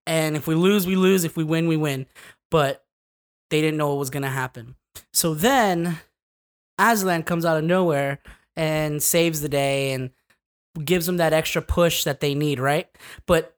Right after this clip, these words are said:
in the second movie, they do the same thing.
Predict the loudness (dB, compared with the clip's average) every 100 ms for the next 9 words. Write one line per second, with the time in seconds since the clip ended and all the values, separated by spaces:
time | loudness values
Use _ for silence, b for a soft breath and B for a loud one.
0 | -4 -2 2 2 2 0 -4 -2 -4 -4
1 | -8 -10 -12 _ -20 _ _ _ -20 _
2 | _ _ _ _ _ _ _ _ _ _
3 | 2 4 4 4 2 2 0 0 -2 -4